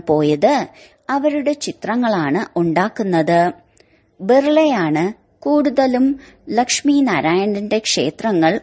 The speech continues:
ഉണ്ടാക്കിയിട്ടുള്ളത്. അതിനാൽ അവരുടെയും സേവനം ചെയ്യണം. നിങ്ങൾ ലക്ഷ്മി നാരായണന്റെ ക്ഷേത്രമെല്ലാം ഉണ്ടാക്കുന്നുണ്ടല്ലോ. ഞങ്ങൾ നിങ്ങൾക്ക് ഇവരുടെ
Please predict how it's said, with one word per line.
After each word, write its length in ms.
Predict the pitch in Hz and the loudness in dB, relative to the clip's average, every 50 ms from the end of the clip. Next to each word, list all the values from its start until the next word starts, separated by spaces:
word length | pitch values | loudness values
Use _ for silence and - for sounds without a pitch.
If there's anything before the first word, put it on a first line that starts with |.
| - | -4
ഉണ്ടാക്കിയിട്ടുള്ളത്. 1200 | 185 175 165 151 165 160 196 - 254 254 233 202 - 220 180 175 175 180 165 160 180 175 180 185 - - _ _ _ _ _ _ - - - - _ _ _ - | -4 -4 -2 -2 -2 -4 -4 -4 -4 -4 -4 0 0 0 0 2 2 0 2 2 2 2 2 0 -2 -6 _ _ _ _ _ _ -20 -20 -20 -20 _ _ _ -2
അതിനാൽ 500 | 294 294 311 311 294 285 285 285 294 277 - - - - | -2 2 2 2 2 4 2 0 0 -2 -4 -6 -8 -4
അവരുടെയും 720 | 247 262 269 294 302 294 254 269 262 254 233 233 254 262 | -2 0 2 2 2 2 2 2 0 0 0 0 0 0
സേവനം 600 | 262 - - 208 185 180 202 233 208 165 160 196 226 | 0 0 -2 0 0 0 0 0 2 2 2 0 0
ചെയ്യണം. 680 | - 226 190 170 170 170 170 180 175 170 175 180 - - _ _ _ - _ _ _ _ _ _ _ _ - | 0 0 2 2 4 4 4 4 2 2 0 -2 -6 -8 _ _ _ -20 _ _ _ _ _ _ _ _ -2
നിങ്ങൾ 420 | 254 285 294 294 285 285 285 294 - - - | 2 4 6 6 6 6 4 2 0 0 0
ലക്ഷ്മി 520 | 269 262 269 269 - - - 302 311 320 | 0 0 0 0 -2 0 2 4 4 6
നാരായണന്റെ 760 | 294 285 262 233 220 214 208 214 226 226 226 233 226 214 233 | 4 4 4 2 0 0 0 2 2 2 2 2 2 2 0
ക്ഷേത്രമെല്ലാം 1040 | 233 - - - - 147 156 - - 226 247 247 220 185 170 160 156 165 170 180 - _ - | 0 0 -2 0 0 0 0 -2 -2 -2 0 2 2 2 2 2 0 0 -2 -4 -6 _ -6
ഉണ്ടാക്കുന്നുണ്ടല്ലോ. 1200 | 180 170 165 151 170 196 - - 285 269 240 208 175 151 151 151 147 147 151 175 208 214 196 202 - _ _ _ _ _ _ _ _ _ _ _ _ - | -6 -4 -2 -2 -2 -2 -2 0 0 0 0 0 0 0 0 0 0 2 2 2 0 -2 -4 -8 -12 _ _ _ _ _ _ _ _ _ _ _ _ -4
ഞങ്ങൾ 420 | 220 240 240 247 247 247 240 240 214 | -2 0 0 2 2 2 2 0 0
നിങ്ങൾക്ക് 640 | 175 170 151 151 151 151 151 143 - - 220 320 494 - - _ _ _ _ _ - | 0 0 0 0 0 0 -2 -2 -2 0 0 0 -2 -4 -10 _ _ _ _ _ -4
ഇവരുടെ 480 | 269 247 269 277 269 277 262 262 - | -2 2 2 2 2 2 2 0 0